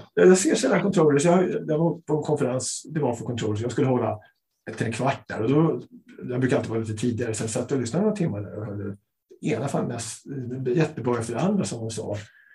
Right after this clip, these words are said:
Och då frågade jag, hade mitt, "Varför är det inte med upphandlingar ofta?" "Ja,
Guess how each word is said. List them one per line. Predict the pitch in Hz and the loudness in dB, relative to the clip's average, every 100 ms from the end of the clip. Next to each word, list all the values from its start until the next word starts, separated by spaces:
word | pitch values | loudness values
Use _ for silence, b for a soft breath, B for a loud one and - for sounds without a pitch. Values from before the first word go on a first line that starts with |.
| b b b b _ _ - | b b b b _ _ -4
Och | 151 | -2
då | |
frågade | - 226 - 196 180 | 2 4 4 4 4
jag, | |
hade | 135 135 123 | 2 0 0
mitt, | 220 226 | 0 -2
"Varför | - 160 - | 0 0 2
är | 160 | 0
det | 170 | 0
inte | 165 151 | 0 2
med | 147 | 4
upphandlingar | 143 - 139 254 208 | 4 2 -4 -2 -4
ofta?" | 110 - | -6 -8
"Ja, | - - - - | -10 -10 -14 -20